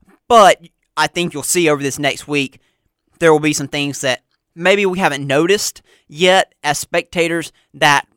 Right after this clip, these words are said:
that maybe the coaches have, but just we haven't because of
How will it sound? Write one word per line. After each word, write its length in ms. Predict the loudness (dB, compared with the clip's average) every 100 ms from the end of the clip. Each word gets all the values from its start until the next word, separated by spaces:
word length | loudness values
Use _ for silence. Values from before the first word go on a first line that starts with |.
| -10
that 160 | -4
maybe 160 | -2 -2
the 60 | 0
coaches 360 | 0 2 -2
have, 300 | -2 0 0
but 140 | -4 -8
just 200 | -8 -6
we 160 | -6
haven't 360 | -2 -2 -2 -8
because 440 | -10 0 2 2
of 200 | 0 -4